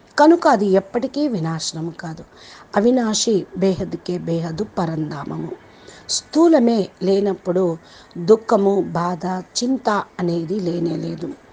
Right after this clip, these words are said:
అలాంటి ప్రపంచాన్ని బాపూజీ తయారు చేస్తూ ఉన్నారు. అందుకని మనము ఎంత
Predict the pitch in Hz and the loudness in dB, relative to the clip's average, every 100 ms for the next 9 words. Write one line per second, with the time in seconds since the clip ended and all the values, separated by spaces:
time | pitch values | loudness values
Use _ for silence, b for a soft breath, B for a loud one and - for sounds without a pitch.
0 | B B B B 170 185 190 185 - 175 | B B B B 2 4 2 0 -6 -6
1 | - 175 175 165 170 180 160 165 160 160 | -4 -4 -4 -2 0 0 -2 -6 -6 -8
2 | 160 160 165 165 160 175 175 - 190 180 | -8 -6 -2 -2 -4 -6 -6 -4 -2 0
3 | 175 180 180 190 220 B B B B B | 0 0 -2 -6 -10 B B B B B
4 | - 285 349 214 190 196 170 - 196 196 | 4 6 6 4 4 4 2 -2 0 2
5 | 190 180 196 185 147 B B B 202 285 | 2 2 0 -2 -6 B B B 2 2